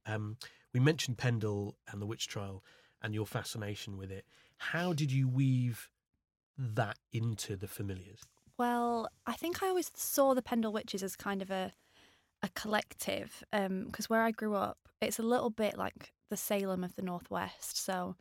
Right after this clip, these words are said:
Speaker 2: the local bus service is called the Witch Way,
Speaker 1: <laughs>
Speaker 2: and there are sort of tourist shops with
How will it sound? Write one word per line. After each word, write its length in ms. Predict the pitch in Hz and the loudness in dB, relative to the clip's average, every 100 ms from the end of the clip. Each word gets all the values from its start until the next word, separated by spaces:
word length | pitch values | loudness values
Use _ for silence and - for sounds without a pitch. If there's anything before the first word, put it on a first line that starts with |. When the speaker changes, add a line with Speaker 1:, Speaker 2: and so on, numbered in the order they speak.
| - - - | -16 -20 -8
Speaker 2:
the 80 | - | 0
local 300 | 202 196 - | 2 2 0
bus 220 | 196 196 - | -4 -4 -2
service 380 | 190 185 180 | -2 -2 -4
is 80 | 185 | -8
called 300 | - 190 180 | -6 -6 -6
the 80 | 196 | -6
Witch 340 | 190 - - | -6 -4 -6
Way, 480 | 190 175 175 175 170 | -4 -4 -4 -6 -6
Speaker 1:
<laughs> 500 | - - - - - | -8 -10 -16 -20 0
Speaker 2:
and 220 | 196 185 | 2 2
there 400 | 185 180 180 180 - | 2 0 0 0 0
are 120 | 185 | -4
sort 240 | - - - | -4 -6 -6
of 40 | |
tourist 420 | - 190 185 185 - | -4 0 0 2 2
shops 340 | 175 - - | 0 -4 -8
with 140 | 185 | -10